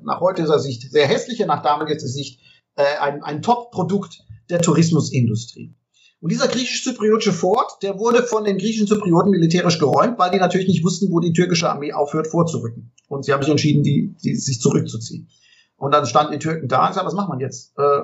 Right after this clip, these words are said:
und dann, da man davon ausging, dass es gleich Verhandlungen geben würde und man auf dem Verhandlungsweg irgendeine Lösung finden würde, haben wir gesagt, „Super,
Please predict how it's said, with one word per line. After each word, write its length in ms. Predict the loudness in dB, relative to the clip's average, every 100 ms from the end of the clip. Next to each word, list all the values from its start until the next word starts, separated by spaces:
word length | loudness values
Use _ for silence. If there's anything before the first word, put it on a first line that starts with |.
| -6
und 120 | -2
dann, 280 | -2 -2 -8 _ _
da 120 | 0
man 120 | 2
davon 300 | 4 4 2
ausging, 480 | 2 2 2 -2 -2
dass 120 | -2 -4
es 100 | 0
gleich 240 | 0 0
Verhandlungen 520 | -2 -2 0 0 0
geben 280 | -2 -2 0
würde 240 | 0 0
und 60 | 0
man 100 | 0
auf 60 | -2
dem 100 | -2
Verhandlungsweg 600 | 0 2 2 2 -2 0
irgendeine 320 | 0 0 0
Lösung 280 | 0 0 0
finden 260 | -2 2
würde, 160 | 4 4
haben 60 |
wir 40 | 4
gesagt, 220 | 2 0
„Super, 300 | -2 0